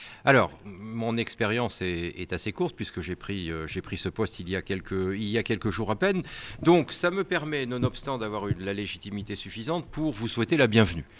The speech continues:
Euh, et vous remercier de cette magnifique chanson que nous venons de, nous venons d'entendre. Vous pouviez pas trouver mieux, euh, pour, euh, l'illustration musicale de votre émission. Et puis, je pense que vous ne pouviez pas trouver mieux également pour l'enregistrement de votre émission. Parce qu'ici, nous avons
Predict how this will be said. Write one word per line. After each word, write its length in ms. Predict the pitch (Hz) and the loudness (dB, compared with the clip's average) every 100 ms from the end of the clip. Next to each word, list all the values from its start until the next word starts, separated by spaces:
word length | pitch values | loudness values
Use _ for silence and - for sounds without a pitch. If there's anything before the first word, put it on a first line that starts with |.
| - - - - | -16 -16 -16 -2
Euh, 380 | 117 107 104 104 113 | 2 6 6 4 2
et 100 | 107 | 0
vous 140 | 110 | 2
remercier 400 | 110 104 - 147 | 4 6 6 6
de 80 | 110 | 6
cette 200 | - - | 4 6
magnifique 380 | 110 101 110 - | 6 6 2 0
chanson 320 | 98 - 127 | 0 2 0
que 140 | - 92 95 | 2 0 2
nous 140 | 98 | 2
venons 380 | 87 98 110 117 | 4 4 4 4
de, 340 | 95 90 87 | 4 4 4
nous 140 | 85 87 | 2 2
venons 300 | 101 107 104 | 2 4 4
d'entendre. 440 | 90 - 117 131 | 4 6 6 6
Vous 140 | 95 101 | 2 0
pouviez 320 | 113 98 98 | 4 6 6
pas 220 | 113 113 | 6 4
trouver 340 | - 98 92 | 2 -2 0
mieux, 320 | 90 92 101 131 - - - - | 0 2 2 2 -4 -8 -10 0
euh, 200 | 101 95 | 6 6
pour, 480 | 90 - 127 117 98 | 4 2 4 6 6
euh, 460 | 101 95 95 95 95 | 6 8 6 6 4
l'illustration 720 | 95 98 104 - 104 - 107 | 2 0 0 0 0 4 4
musicale 500 | 98 90 98 123 107 | 4 2 2 2 4
de 80 | 95 | 4
votre 260 | 95 - | 2 2
émission. 440 | 95 98 - 143 160 - - - | 2 4 4 4 2 -6 -10 2
Et 100 | 127 | 4
puis, 160 | 156 185 | 6 8
je 100 | 180 | 8
pense 300 | 175 196 - | 8 4 6
que 80 | 170 | 6
vous 160 | 151 | 6
ne 60 | 151 | 2
pouviez 340 | - 139 143 | 2 4 4
pas 180 | 139 165 | 6 4
trouver 320 | - 135 131 | 4 4 6
mieux 240 | 131 156 147 | 6 6 6
également 440 | 123 120 135 143 | 6 6 6 4
pour 440 | - 143 139 117 | 2 4 6 8
l'enregistrement 840 | 120 123 120 120 135 - 127 101 78 | 8 10 10 10 6 8 8 8 4
de 120 | 90 | 0
votre 240 | 90 - | 0 2
émission. 340 | 95 90 92 78 | 2 2 0 0
Parce 200 | 92 - | -2 0
qu'ici, 300 | 107 156 147 | -2 -2 -2
nous 220 | 117 120 | 0 2
avons 280 | 107 123 | 2 0